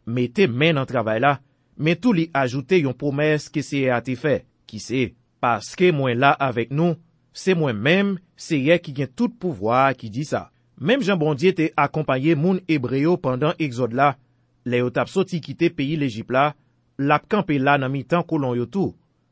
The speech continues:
pandan yo deside rebati tanp lan. Yon lòt fwa ankò fòk nou sonje, ke tach sa a li asosye dirèkteman a egzòd yo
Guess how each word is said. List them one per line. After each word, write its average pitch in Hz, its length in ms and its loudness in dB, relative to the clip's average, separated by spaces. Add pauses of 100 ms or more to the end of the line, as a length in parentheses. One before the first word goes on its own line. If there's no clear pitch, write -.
(160)
pandan 135 360 0
yo 127 80 0
deside 147 640 0
rebati 123 440 -2
tanp 110 200 -6
lan. 113 180 -4 (600)
Yon 147 160 0
lòt 127 160 0
fwa 175 240 4
ankò 131 240 0
fòk 135 240 -4
nou 170 160 -4
sonje, 131 460 -2 (340)
ke 135 160 -4
tach 135 480 -2
sa 139 220 2 (100)
a 175 80 6
li 147 140 -2 (100)
asosye 139 480 -2
dirèkteman 131 560 -2
a 131 240 -2
egzòd 131 480 -2
yo 160 120 2